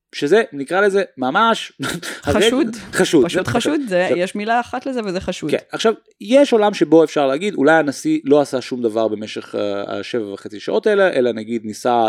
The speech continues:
Speaker 1: פיזית ל-, לרוץ ולמנוע את המפגינים, אבל אנחנו יודעים שזה לא נכון, כי מרוב שהחיים של האנשים האלה מתועדים, אנחנו יודעים ממקורות אחרים שהוא ניהל לכל הפחות שמונה שיחות טלפון. לדוגמה,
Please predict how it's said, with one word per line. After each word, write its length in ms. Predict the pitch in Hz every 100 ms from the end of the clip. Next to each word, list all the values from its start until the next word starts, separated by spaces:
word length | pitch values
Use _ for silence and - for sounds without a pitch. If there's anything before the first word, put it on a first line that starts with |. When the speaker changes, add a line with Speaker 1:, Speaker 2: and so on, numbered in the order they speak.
| 107
Speaker 1:
פיזית 360 | - 147 131 -
ל-, 60 | 123
לרוץ 440 | 120 127 135 139 123
ולמנוע 380 | 117 123 131
את 80 | 120
המפגינים, 420 | 120 120 220 294 285 - -
אבל 140 | - 233
אנחנו 160 | 240
יודעים 160 | 240 254
שזה 120 | 226
לא 100 | 233
נכון, 240 | 240 - 294 - -
כי 200 | - 196 -
מרוב 360 | 175 170 220
שהחיים 440 | 226 226 180 175 185
של 100 | 185
האנשים 480 | 170 151 143 - 180
האלה 100 | 175
מתועדים, 480 | 170 185 208 285 247 - -
אנחנו 280 | 165 175 180
יודעים 420 | 180 151 190 190
ממקורות 580 | 175 160 175 139 127 131
אחרים 340 | - 113 113
שהוא 180 | 117 120
ניהל 260 | 117 113 113 - -
לכל 460 | 147 - - 196
הפחות 340 | 185 - 143 135
שמונה 260 | 131 120
שיחות 340 | 117 113 113 -
טלפון. 300 | 104 - 175
לדוגמה, 560 | 208 214 214 240 302